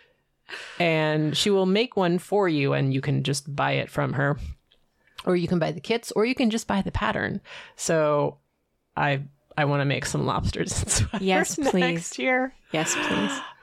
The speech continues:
Speaker 1: It will be adorable. And she, it's really cute. She's on Instagram. I'll have the link in the show notes, uh, so you can, you can all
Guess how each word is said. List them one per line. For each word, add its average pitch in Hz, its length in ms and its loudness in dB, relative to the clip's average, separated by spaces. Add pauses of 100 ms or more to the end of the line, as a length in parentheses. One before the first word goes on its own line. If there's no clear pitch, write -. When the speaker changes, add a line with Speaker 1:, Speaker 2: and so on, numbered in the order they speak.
(120)
Speaker 1:
It - 60 -2
will - 160 0
be 202 160 0
adorable. - 560 -2
And 180 160 2
she, 240 140 0
it's 190 380 -2
really 147 300 -2
cute. - 280 -6
She's 147 180 0
on 143 140 0
Instagram. 139 460 0
I'll 143 80 0
have 147 140 0
the 147 100 0
link 143 280 0
in 143 160 0
the 143 80 2
show 143 200 0
notes, - 460 -4
uh, 110 180 -4
so - 180 -4
you 143 120 0
can, 147 320 -2
you 165 120 -2
can 147 140 -2
all 147 280 0